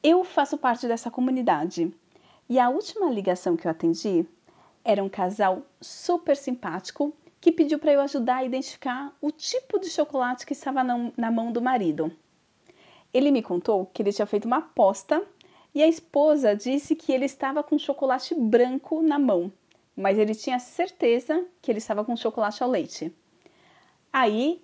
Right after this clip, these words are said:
eles usaram o aplicativo Be My Eyes, eu atendi a chamada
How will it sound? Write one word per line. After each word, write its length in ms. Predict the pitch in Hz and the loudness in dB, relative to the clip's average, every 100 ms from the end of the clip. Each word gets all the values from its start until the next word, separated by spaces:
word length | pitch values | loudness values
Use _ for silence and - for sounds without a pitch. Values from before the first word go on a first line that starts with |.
| _ | _
eles 320 | 202 180 180 | 0 0 0
usaram 340 | 196 214 233 330 | 0 0 2 2
o 40 | |
aplicativo 920 | 359 370 339 330 - 185 185 185 - - | 0 0 0 -2 -4 -6 -6 -8 -10 -8
Be 240 | 185 208 | -4 -2
My 260 | 202 202 202 | -2 2 2
Eyes, 500 | 190 220 349 - - _ | 2 2 0 -2 -20 _
eu 220 | - 202 | 2 4
atendi 380 | 196 196 214 220 | 4 0 -4 -4
a 40 | 254 | -4
chamada 640 | - 339 359 277 294 320 | -2 0 2 2 2 0